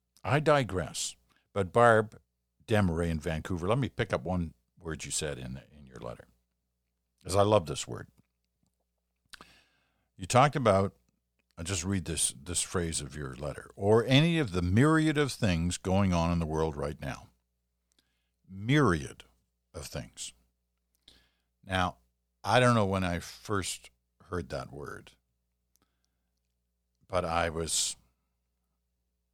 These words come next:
attracted to it. And the actual definition of myriad is thousands of, okay? Not thousands,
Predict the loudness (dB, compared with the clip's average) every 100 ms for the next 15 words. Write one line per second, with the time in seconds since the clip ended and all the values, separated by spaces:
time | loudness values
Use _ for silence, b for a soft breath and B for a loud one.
0 | _ _ _ -20 _ -12 -6 -4 -4 -6
1 | -12 -12 -14 -18 _ _ _ _ _ _
2 | _ _ _ _ _ _ _ _ _ _
3 | _ -4 -2 0 -2 -2 -2 -2 -4 -2
4 | 0 0 -2 -8 _ _ _ _ _ _
5 | _ _ _ -2 -2 -2 -4 -4 -8 -10
6 | -10 -4 -2 -2 -6 -12 -18 -20 _ _
7 | _ _ _ _ _ _ _ _ _ _
8 | _ -10 -6 -6 -6 -6 -8 _ _ _
9 | _ -18 -2 0 2 0 0 -2 -2 -2
10 | -6 -6 -6 -6 -8 -12 -16 -18 _ _
11 | _ _ _ -8 -6 -6 -8 _ -2 0
12 | 0 2 2 0 -6 -8 -12